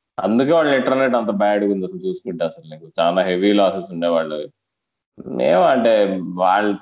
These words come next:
చాలా అయినాయిలే టీంలో, సస్పెక్ట్ యాక్షన్ రిపోర్టింగ్లు, ఇంజురీస్, కెప్టెన్ చేంజ్, నానాకం అయింది అసలు అక్కడ. ఇక దినేష్ కార్తిక్ ఫామ్ కూడా నీకు లాస్ట్ ట్వంటీ బాల్స్ లోనే ఆ-, ఆ-, ఆ-, ఆడిస్తే ఆడతా అంటున్నాడు. మరి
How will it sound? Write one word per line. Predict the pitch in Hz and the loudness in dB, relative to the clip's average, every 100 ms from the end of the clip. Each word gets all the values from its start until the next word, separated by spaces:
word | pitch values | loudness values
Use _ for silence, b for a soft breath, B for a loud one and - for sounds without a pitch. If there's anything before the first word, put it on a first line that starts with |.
| - | -2
చాలా | 90 104 123 | -2 0 2
అయినాయిలే | 127 127 127 120 | 2 2 2 0
టీంలో, | 117 117 107 104 101 98 92 92 92 92 | 0 -2 0 2 2 0 -2 -4 -4 -4
సస్పెక్ట్ | - 92 - 101 107 | -2 -4 -4 -4 0
యాక్షన్ | 98 98 95 | -2 -2 -4
రిపోర్టింగ్లు, | 95 101 104 101 101 101 101 101 | -4 0 -2 -2 -4 -2 0 0
ఇంజురీస్, | 92 92 98 101 101 101 101 107 | 0 -2 0 2 4 2 2 -2
కెప్టెన్ | 98 95 95 - 107 101 107 | 0 2 2 0 -2 -2 0
చేంజ్, | 101 101 101 | 0 0 0
నానాకం | 92 92 98 98 98 101 | 0 0 2 2 2 0
అయింది | 104 98 90 | 0 -2 -6
అసలు | 85 87 | -8 -10
అక్కడ. | 82 90 123 - _ _ _ | -4 -4 -4 -6 _ _ _
ఇక | 123 | -2
దినేష్ | 107 98 107 113 135 131 151 | -2 -2 0 2 2 2 0
కార్తిక్ | 139 135 131 127 127 120 | 2 2 -2 0 -2 0
ఫామ్ | 120 113 120 120 | 0 2 2 0
కూడా | 120 131 | 0 0
నీకు | 123 110 110 107 104 107 | 0 0 -4 -4 -4 -2
లాస్ట్ | 104 104 110 - | 0 2 0 -4
ట్వంటీ | 117 107 110 | -4 -2 -2
బాల్స్ | 107 107 104 | 0 0 0
లోనే | 110 107 | -2 0
ఆ-, | 117 104 101 | 2 4 4
ఆ-, | 95 95 95 85 | 2 2 2 2
ఆ-, | 90 98 90 | 2 2 0
ఆడిస్తే | 101 104 - | 0 -4 -2
ఆడతా | 110 98 98 101 | 0 2 0 0
అంటున్నాడు. | 95 87 87 90 85 | -2 -4 -8 -6 -4
మరి | 85 80 78 | -6 -8 -10